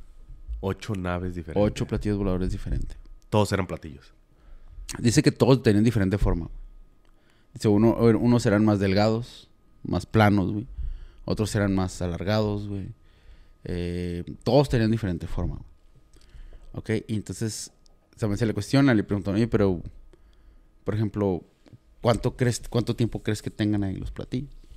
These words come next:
Speaker 2: Dice que lo, pues, con la única persona que podía platicar era con su compañero de laboratorio, güey.
Speaker 1: No le permitían tener contacto con
Speaker 2: Con
Speaker 1: nadie más.
Speaker 2: nadie, güey.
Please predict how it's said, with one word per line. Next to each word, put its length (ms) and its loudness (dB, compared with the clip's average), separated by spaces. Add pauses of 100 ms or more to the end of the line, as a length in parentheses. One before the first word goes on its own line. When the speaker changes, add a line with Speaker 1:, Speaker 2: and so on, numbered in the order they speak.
(1300)
Speaker 2:
Dice 240 -2
que 100 0
lo, 120 2
pues, 200 -4
con 120 4
la 80 6
única 260 8
persona 240 0
que 80 2
podía 160 4
platicar 580 2
era 200 2
con 220 -2
su 160 -8
compañero 420 0
de 120 2
laboratorio, 500 -4
güey. 140 -12 (960)
Speaker 1:
No 160 0
le 120 2
permitían 480 -6
tener 200 -8
contacto 460 -10
con 120 -10
Speaker 2:
Con 160 8
Speaker 1:
nadie 60 8
más. 80 8
Speaker 2:
nadie, 280 6
güey. 160 -6